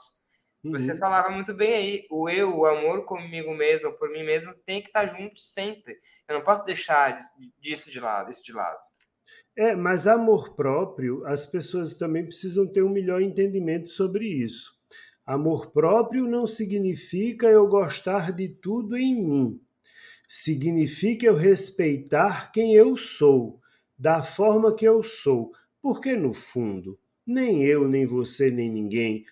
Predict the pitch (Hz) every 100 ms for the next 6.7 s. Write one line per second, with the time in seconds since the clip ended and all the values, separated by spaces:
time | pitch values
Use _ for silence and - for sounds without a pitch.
0 | _ - 185 175 208 208 208 202 160 147
1 | 147 147 _ _ - 165 165 165 160 131
2 | 143 151 - 156 135 151 143 - 147 120
3 | 104 98 98 - - - _ - 131 123
4 | 147 143 127 117 123 120 - - 139 131
5 | 127 131 135 131 - 139 139 131 - 147
6 | 180 190 190 - - 95 87